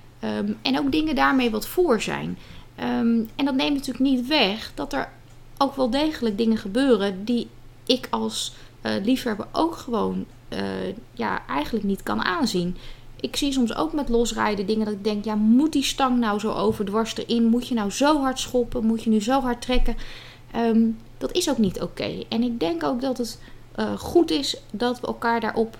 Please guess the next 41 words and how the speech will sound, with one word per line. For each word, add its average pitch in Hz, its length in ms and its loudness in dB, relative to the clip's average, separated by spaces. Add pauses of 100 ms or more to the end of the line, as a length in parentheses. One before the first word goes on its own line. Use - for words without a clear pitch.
durven 220 340 0
aan 311 220 0
te - 80 -4
spreken. 175 480 -2
En - 80 -6
ook 311 200 0
als 269 140 -4
het 254 160 -4
misschien 247 340 0
om 233 140 2
een 214 120 2
bekende 254 500 0
ruiter 190 380 0
of - 120 -8
amazone 202 480 -2
gaat, 208 300 -2
dat 247 120 -6
mensen, 262 440 0 (520)
ehm, 226 340 -2 (440)
uiteraard - 380 -2
moeten 247 200 2
we 226 60 4
niet 233 200 4
allemaal 226 240 4
vanaf 208 220 -2
de - 120 -16
kant 247 260 -2
gaan 202 240 -4
liggen 202 240 -2
schreeuwen, 240 460 4
maar 196 180 0
dat 226 160 0
het 233 240 -6 (340)
geaccepteerd - 880 -4
wordt 285 360 -4 (100)
dat 269 200 -4
bijvoorbeeld 247 400 -2
een 220 120 -2
federatievertegenwoordiger 208 1500 -2 (480)
mag 185 280 -2
ingrijpen, 185 800 4